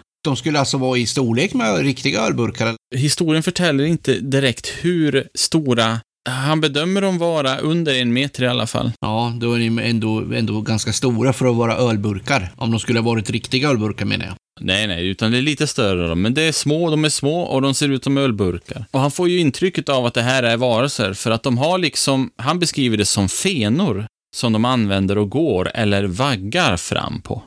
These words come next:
Speaker 2: Så de här tre små ölburkarna närmar sig honom med en konstig gång. Och sen när de har kommit en liten bit så stannar de. Och då ser Townsend hur det, hur det fälls ut ett tredje ben ur burkarna.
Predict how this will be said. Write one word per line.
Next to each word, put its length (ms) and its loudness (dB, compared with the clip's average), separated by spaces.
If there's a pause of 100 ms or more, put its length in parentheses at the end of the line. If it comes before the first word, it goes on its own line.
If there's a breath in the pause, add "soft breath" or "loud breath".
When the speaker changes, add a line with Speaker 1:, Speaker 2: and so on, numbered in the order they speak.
Speaker 2:
Så 140 -2
de 100 4
här 180 2 (300)
tre 300 4
små 580 0
ölburkarna 960 0
närmar 460 2
sig 240 0
honom 440 -4 (160)
med 200 2
en 100 0
konstig 580 0
gång. 360 -2 (320 soft breath)
Och 80 -4
sen 160 0
när 80 2
de 320 2
har 140 -6
kommit 340 2
en 140 0
liten 280 0
bit 200 0
så 120 -2
stannar 540 2
de. 320 -2
Och 120 0
då 140 2
ser 500 2
Townsend 800 0
hur 160 -2
det, 220 0 (500)
hur 200 0
det 80 4
fälls 460 0
ut 360 0
ett 140 -4
tredje 540 2
ben 320 0
ur 60 -2
burkarna. 540 -2